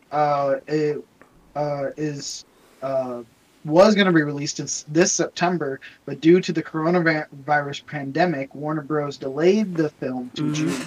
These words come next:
Speaker 2: June
Speaker 1: twenty twenty.
Speaker 2: next year.
Speaker 1: Yes. Um,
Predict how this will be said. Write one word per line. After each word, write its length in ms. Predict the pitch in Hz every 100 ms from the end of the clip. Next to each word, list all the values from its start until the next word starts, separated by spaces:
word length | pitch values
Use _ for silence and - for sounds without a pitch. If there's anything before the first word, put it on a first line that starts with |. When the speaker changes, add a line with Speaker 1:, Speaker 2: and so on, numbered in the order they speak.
| -
Speaker 2:
June 300 | 185 190 202
Speaker 1:
twenty 160 | 208 -
twenty. 180 | -
Speaker 2:
next 280 | 175 156 -
year. 200 | - 113 - - - _ _ _ _ -
Speaker 1:
Yes. 320 | - - - - _ - - _ -
Um, 420 | 156 165 160 156